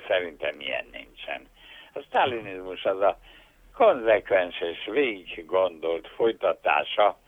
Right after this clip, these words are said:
a, a leninizmusnak, amelyik egyfajta erőszakos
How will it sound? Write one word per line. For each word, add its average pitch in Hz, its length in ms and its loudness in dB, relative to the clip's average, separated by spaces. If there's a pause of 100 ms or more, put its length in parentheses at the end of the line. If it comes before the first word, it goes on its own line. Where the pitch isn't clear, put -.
(540)
a, 90 320 2 (600)
a 90 140 -2
leninizmusnak, 104 1300 -2 (600)
amelyik 131 480 -4
egyfajta 143 920 2 (120)
erőszakos 117 920 4